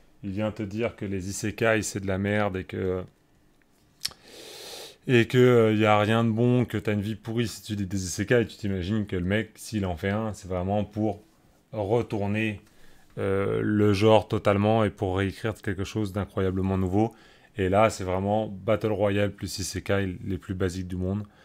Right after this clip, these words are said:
avec un personnage, euh, des personnages hyper creux.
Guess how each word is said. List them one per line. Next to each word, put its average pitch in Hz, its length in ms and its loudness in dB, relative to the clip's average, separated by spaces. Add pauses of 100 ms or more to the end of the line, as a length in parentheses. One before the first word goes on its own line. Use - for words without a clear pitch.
(320)
avec 90 300 -2
un 92 80 -2
personnage, 95 680 -2
euh, 87 200 -8
des 92 120 -8
personnages 98 580 -6 (200)
hyper 104 360 0
creux. 104 400 -2